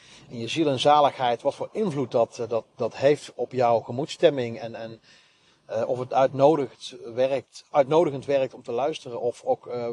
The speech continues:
wat gekoppeld wordt aan jouw, jouw persoonlijkheid, hè? Of je, de, de, de, ja, de, ja,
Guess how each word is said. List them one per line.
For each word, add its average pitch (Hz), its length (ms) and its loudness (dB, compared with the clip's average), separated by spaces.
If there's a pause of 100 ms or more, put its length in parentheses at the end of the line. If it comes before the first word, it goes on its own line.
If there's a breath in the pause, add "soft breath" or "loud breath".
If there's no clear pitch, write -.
wat 131 160 -8
gekoppeld 170 440 0
wordt 131 220 0
aan 127 120 -6
jouw, 123 300 0 (480 soft breath)
jouw 123 440 -2
persoonlijkheid, 143 760 0
hè? 170 120 2
Of 131 260 -6
je, 113 220 -4
de, 117 200 -6
de, 117 260 -6
de, 113 360 -6
ja, 135 300 -2
de, 107 440 -8 (480)
ja, 156 320 0